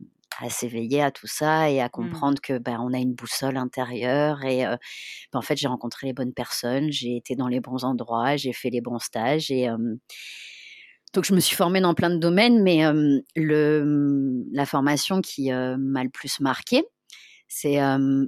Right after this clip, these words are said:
Speaker 1: ma formation de thérapeute psychocorporelle sur la voie de la Reuss tantrique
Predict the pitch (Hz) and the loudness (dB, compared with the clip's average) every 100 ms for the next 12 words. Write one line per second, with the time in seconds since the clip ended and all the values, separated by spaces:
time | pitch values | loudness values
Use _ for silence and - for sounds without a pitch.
0 | - 139 127 143 143 135 190 180 160 139 | 0 -2 2 2 2 2 0 0 0 -2
1 | 147 135 - 180 - - - 151 147 - | -2 -2 0 -2 -2 -8 -6 -6 -6 -6
2 | 139 147 185 - 135 135 151 151 135 135 | -4 0 0 -2 -2 -2 -2 -2 -2 -2
3 | 131 - 123 - 214 - | -6 -6 -8 -4 -6 -6